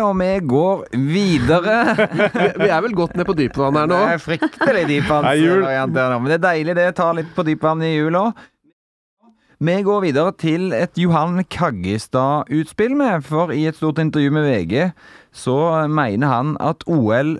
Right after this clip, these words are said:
Speaker 1: bare bør legges ned, og det er kontroversielt.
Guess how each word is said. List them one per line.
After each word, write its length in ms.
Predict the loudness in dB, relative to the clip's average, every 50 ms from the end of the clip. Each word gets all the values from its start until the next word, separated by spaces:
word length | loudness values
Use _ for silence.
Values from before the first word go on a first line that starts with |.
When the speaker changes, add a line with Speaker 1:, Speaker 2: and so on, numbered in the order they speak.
| -6
Speaker 1:
bare 340 | -6 -2 0 0 0 0 -2 -2
bør 240 | 0 0 0 -2 -4 -4 -4
legges 480 | -2 0 0 0 0 0 -2 -2 -2 -2 0
ned, 480 | 0 2 2 0 0 -2 -4 -6 -6 -8 -10 -12 -18 _ -12 -6
og 80 | -4 -2
det 140 | 0 0
er 80 | 0 0
kontroversielt. 880 | -2 -2 0 0 -2 -2 -2 -2 -2 -2 -2 -2 -4 -10 _ -20 -20